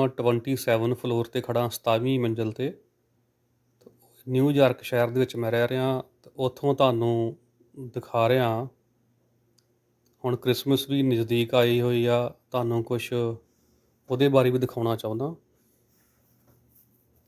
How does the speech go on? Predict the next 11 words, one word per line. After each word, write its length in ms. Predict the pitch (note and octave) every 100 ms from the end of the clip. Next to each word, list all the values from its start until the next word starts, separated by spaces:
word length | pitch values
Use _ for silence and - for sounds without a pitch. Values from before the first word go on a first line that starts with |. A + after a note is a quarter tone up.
| _ _ _ _ _ _
ਇਹ 200 | - D3
ਥੱਲੇ 580 | - C#3+ C#3 D3 C#3+ C#3+ - - - - _ _ _ _ _ _ _ _ - - B2
ਗੱਡੀਆਂ 300 | A#2+ B2+ B2+
ਚੱਲ 220 | A#2+ A#2
ਰਹੀਆਂ 280 | A#2+ C3+ C3+
ਨੇ, 220 | B2+ B2 - _ _ _ _ _ _ _ -
ਇਹ 160 | C3+
ਪਾਰਕਿੰਗ 520 | C3 A#2+ A2+ - B2 A#2
ਹੋਈ 280 | B2 B2 B2
ਆ 60 |
ਗੱਡੀਆਂ। 340 | B2 A#2+ B2